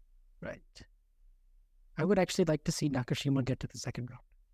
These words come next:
Just to face Djokovic once, just because, like, I, I think, like, he, Nakashima really knows Djokovic's game. Like, it, it won't be a situation where, like, I don't think, like, he'll walk into Stadium Court or something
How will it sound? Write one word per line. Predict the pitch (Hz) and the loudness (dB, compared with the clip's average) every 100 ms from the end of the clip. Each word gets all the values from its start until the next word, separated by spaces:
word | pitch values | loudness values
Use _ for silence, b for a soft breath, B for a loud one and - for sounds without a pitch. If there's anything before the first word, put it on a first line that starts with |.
| _ - _ _ - - - | _ -20 _ _ -20 -20 -4
Just | 156 - | -2 0
to | 156 | 2
face | 147 139 | 4 2
Djokovic | - 143 - 135 - - | 2 -2 0 -4 -4 -6
once, | 135 127 - | -4 -4 -2
just | 165 - | -2 0
because, | 165 170 - | 2 2 2
like, | 147 | 0
I, | 139 139 - | 0 -4 -6
I | 151 | -2
think, | 165 160 - | 4 4 4
like, | 147 135 | -2 -2
he, | 156 | -2
Nakashima | 143 139 151 165 156 127 | -2 -2 0 2 2 2
really | 135 139 | 0 0
knows | 123 131 135 135 - - | 0 0 -2 -4 -6 -6
Djokovic's | - 139 143 - 135 | -6 -4 -6 -6 0
game. | 143 | 2
Like, | 147 156 | 2 0
it, | - | 0
it | 185 180 | -2 2
won't | 208 | 4
be | 214 | 4
a | |
situation | 185 170 175 170 - 170 | 2 0 2 2 2 2
where, | 156 | 2
like, | 147 151 | 2 4
I | |
don't | 165 190 | 2 2
think, | 175 170 | 0 2
like, | 156 - | 0 2
he'll | 165 147 | 0 0
walk | 151 151 | 0 0
into | 156 151 | 0 0
Stadium | - 139 139 143 | 0 0 0 -2
Court | 123 139 139 | -4 -6 -4
or | |
something | 139 135 127 139 | -6 -2 -2 -2